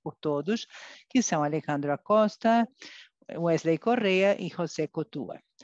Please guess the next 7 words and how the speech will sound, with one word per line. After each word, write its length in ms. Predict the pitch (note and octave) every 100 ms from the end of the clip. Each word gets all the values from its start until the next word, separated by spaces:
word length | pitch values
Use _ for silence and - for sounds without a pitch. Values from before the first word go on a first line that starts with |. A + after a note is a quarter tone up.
| _
Alejandro 460 | F3 F3+ E3+ D3 D3+
Acosta 640 | D3+ - A#3+ A#3 - A3 G#3+
é 80 |
engenheiro 800 | D3+ D3 D3 C#3 E3 F#3+ F#3+ F#3 -
e 160 | D3 D3+
atualmente 600 | D3 D3 C#3+ E3+ E3+ F#3
coordenador 800 | G#3 G3+ F3+ C#3+ C3+ D#3 F3+